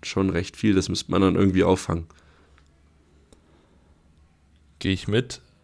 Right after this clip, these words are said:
Speaker 2: Ähm, eine Mannschaft, die mich so ein bisschen enttäuscht hat, weil ich einfach auch mehr spielerisches Potenzial in ihr sehe, ist halt die alte Dame aus Berlin. Ähm, für jeden schwieriger Einstand. Man wartet immer noch auf die Rese-Rückkehr.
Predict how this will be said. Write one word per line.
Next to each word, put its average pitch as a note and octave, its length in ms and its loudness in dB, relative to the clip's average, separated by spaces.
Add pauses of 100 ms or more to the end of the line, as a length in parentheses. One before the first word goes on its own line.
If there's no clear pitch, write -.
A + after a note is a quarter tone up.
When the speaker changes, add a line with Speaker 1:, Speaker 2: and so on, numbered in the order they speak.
Speaker 2:
Ähm, G2+ 480 2 (340)
eine F#2+ 200 -4
Mannschaft, G#2+ 380 0
die A#2 60 0
mich A2+ 160 -2
so G#2 100 0
ein G2+ 260 -4
bisschen C#3 440 0
enttäuscht B2 500 0
hat, C3+ 140 -2
weil G#2+ 100 2
ich G#2+ 220 -4
einfach G2+ 580 -2 (840)
auch - 260 2
mehr G#2 180 4
spielerisches A#2 720 0
Potenzial A#2 580 0
in - 220 -2
ihr A#2+ 180 4
sehe, B2 320 0 (500)
ist - 180 -2
halt G2+ 280 4
die G#2 260 2
alte G#2 240 2
Dame G#2 260 6
aus F#2+ 200 -2
Berlin. G#2 480 0 (600)
Ähm, G#2 500 6 (400)
für - 160 -2
jeden G#2 480 2
schwieriger A2+ 480 2
Einstand. B2+ 580 2
Man G2 140 0
wartet G2+ 280 2
immer A2+ 140 2
noch G#2 140 2
auf E2+ 100 0
die A2 140 0
Rese-Rückkehr. A#2+ 920 2